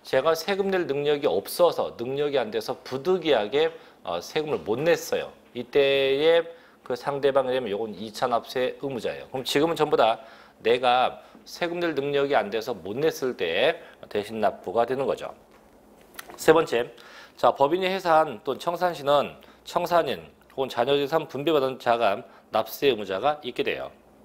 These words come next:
자, 사 번이 정답인데, 자, 사업의 포괄적 양도의 경우 사업 양수인이 이 찬합세 의무를 저해하는 것으로는 부가가치세, 종합소득세, 양도소득세가 있던데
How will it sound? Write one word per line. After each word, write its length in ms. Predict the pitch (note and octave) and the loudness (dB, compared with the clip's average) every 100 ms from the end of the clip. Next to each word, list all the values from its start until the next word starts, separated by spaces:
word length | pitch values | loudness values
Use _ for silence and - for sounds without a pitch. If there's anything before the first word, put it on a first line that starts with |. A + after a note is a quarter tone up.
| - _ - - | -20 _ -20 -8
자, 120 | - | -4
사 220 | G3+ - D#3+ | 0 4 4
번이 180 | F3+ | 2
정답인데, 720 | E3 D#3+ D#3 C3 A#2+ G2+ C#3+ - - - - - - | -2 0 2 2 0 0 -2 -14 -20 -20 -20 -18 0
자, 140 | C3 | 0
사업의 380 | - F3+ F#3 F#3+ | 4 4 4 -2
포괄적 440 | - G3 F#3 F#3+ | -2 0 2 2
양도의 380 | D#3 C#3+ D#3 D3+ | 0 0 -2 0
경우 440 | D#3 C#3 A#2+ G#2+ F2 | 0 2 2 2 -2
사업 460 | - D#3+ E3 - | 2 4 4 -2
양수인이 920 | A2 A2+ B2 D#3 D3 G#2+ A#2 A2+ D2 - - - - | -6 -6 -6 -4 -4 -2 -2 -2 -6 -14 -20 -18 -10
이 160 | B2 | -8
찬합세 420 | - E3 D#3+ - | 0 0 2 0
의무를 180 | D#3 D#3 | -2 -2
저해하는 420 | C3+ C3 C#3 C3+ | 2 4 4 2
것으로는 640 | B2 A#2+ C3 C#3 A2+ A#2+ C3 _ - | -2 0 0 2 0 -6 -12 _ -2
부가가치세, 880 | C3 C3+ C3+ C3 B2 - D3 D3+ D3 - - - | 0 4 2 0 -4 0 2 0 -6 -20 -20 -10
종합소득세, 920 | - C3 C3+ - C3 B2 - C#3+ C#3+ - - | -2 2 2 0 -6 -2 2 2 2 -6 -4
양도소득세가 1300 | G#2+ A2 A#2 B2+ C#3+ C#3+ C#3 - - C#3+ C3+ - C#3 | 0 0 -2 0 2 2 0 -8 -8 -4 -2 -2 -2
있던데 580 | A#2+ A2 A2+ C#3+ F2 - | 0 -2 0 2 0 -4